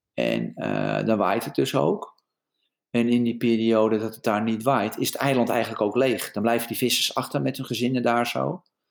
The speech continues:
En dan gaan de meeste, eh, eh, Europeanen die daar allemaal werken, of daar een hotel hebben, of wat dan ook,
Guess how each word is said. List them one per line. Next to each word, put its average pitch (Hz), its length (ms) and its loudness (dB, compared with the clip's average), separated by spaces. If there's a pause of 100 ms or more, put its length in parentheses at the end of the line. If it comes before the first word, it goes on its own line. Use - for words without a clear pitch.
(160)
En 107 240 2
dan 107 200 0
gaan 110 280 0
de 107 60 0
meeste, 107 440 0
eh, 98 600 0 (220)
eh, 98 100 -4
Europeanen 110 680 2
die 101 120 0
daar 98 120 -2
allemaal 98 260 -2
werken, 90 380 -2
of - 80 -2
daar 95 160 0
een 87 60 -4
hotel 101 520 2
hebben, 98 380 2
of 98 100 -2
wat 110 160 2
dan 104 140 -2
ook, - 280 -2